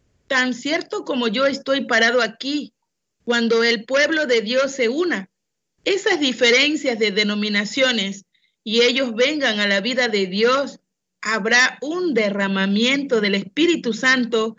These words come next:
que traerá el fruto del Espíritu de nuevo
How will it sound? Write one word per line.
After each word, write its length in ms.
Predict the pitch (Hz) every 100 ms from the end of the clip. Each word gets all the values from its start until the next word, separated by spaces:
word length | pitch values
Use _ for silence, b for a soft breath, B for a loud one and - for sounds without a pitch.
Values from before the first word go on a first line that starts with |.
| B B _
que 200 | - 208
traerá 760 | 202 202 196 190 190 208 254 -
el 300 | 208 208 190
fruto 600 | 185 - 269 190 - 220
del 160 | 190 190
Espíritu 760 | 190 - - 285 330 254 -
de 160 | 208 202
nuevo 480 | 196 247 262 311